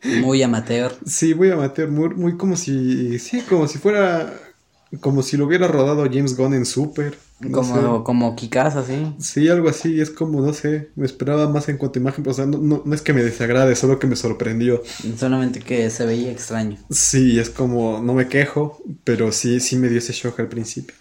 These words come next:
Speaker 2: Pero bueno, la máscara de Bloodsport, debo admitirlo, sí se, sí se mamaron.
Speaker 1: A mí no me gustó mucho.
Speaker 2: Eh, a mí sí, porque, o sea, en los cómics Bloodsport, bueno, han, han habido creo que tres
Speaker 1: Mm.
Speaker 2: Bloodsport,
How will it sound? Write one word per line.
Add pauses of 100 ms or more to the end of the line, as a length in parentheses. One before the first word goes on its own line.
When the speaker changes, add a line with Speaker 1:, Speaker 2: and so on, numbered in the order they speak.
(380)
Speaker 2:
Pero
bueno,
la
máscara
de
Bloodsport,
debo
admitirlo,
sí
se,
sí
se
mamaron.
Speaker 1:
A
mí
no
me
gustó
mucho. (520)
Speaker 2:
Eh,
a
mí
sí,
porque,
o
sea,
en
los
cómics
Bloodsport,
bueno,
han,
han
habido
creo
que
tres
Speaker 1:
Mm.
Speaker 2:
Bloodsport,